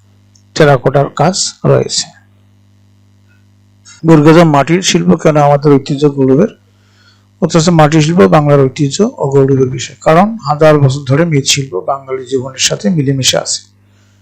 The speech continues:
শুধু তাই নয়, মাটির শিল্পের সৌন্দর্য অতীতকাল থেকে শুরু হওয়া,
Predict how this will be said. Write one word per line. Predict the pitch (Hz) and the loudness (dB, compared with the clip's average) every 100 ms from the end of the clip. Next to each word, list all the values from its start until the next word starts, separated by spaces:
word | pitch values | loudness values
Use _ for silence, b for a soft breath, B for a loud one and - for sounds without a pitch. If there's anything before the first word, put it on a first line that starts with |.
| _ | _
শুধু | - 165 156 | -6 -4 -2
তাই | - 165 | 2 2
নয়, | 170 190 | 2 2
মাটির | 165 147 | 2 0
শিল্পের | 143 151 143 151 | -2 -2 0 0
সৌন্দর্য | - 147 143 143 175 | 0 -2 -2 -2 -2
অতীতকাল | 143 147 - 147 135 | -2 -6 -8 -8 -6
থেকে | 143 180 | -6 -6
শুরু | 196 143 139 | -6 -6 -10
হওয়া, | 127 147 165 | -10 -6 -6